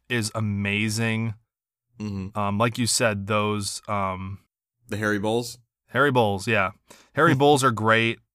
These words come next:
Speaker 1: Um, I actually took a, like, a bunch of pictures of them 'cause there was one just, like, rolling on a hill.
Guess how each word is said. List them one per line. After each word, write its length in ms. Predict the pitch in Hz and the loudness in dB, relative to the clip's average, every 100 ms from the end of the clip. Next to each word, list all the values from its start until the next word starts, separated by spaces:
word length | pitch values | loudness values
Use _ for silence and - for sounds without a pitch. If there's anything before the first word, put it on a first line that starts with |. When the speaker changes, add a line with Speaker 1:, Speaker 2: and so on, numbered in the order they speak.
| _ _ | _ _
Speaker 1:
Um, 360 | 107 104 101 98 _ | -2 0 0 -4 _
I 100 | 117 120 | 0 0
actually 160 | 135 | 0
took 140 | 139 117 | -4 -4
a, 120 | 101 - | -8 -2
like, 220 | 117 110 | 0 0
a 80 | 107 | -2
bunch 320 | 113 117 120 | 0 0 -2
of 80 | 104 | -6
pictures 320 | 113 - 120 | -8 -6 -4
of 100 | 127 | 0
them 200 | 135 131 | 0 0
'cause 140 | 113 | -2
there 100 | 110 | -2
was 140 | 107 95 | -2 0
one 180 | 107 120 | -2 -2
just, 100 | 113 | -4
like, 160 | 104 | -6
rolling 500 | 104 107 107 113 113 | -4 -2 0 0 -2
on 160 | 107 104 | -2 -2
a 60 | |
hill. 540 | 87 123 107 110 123 | -2 -2 2 2 0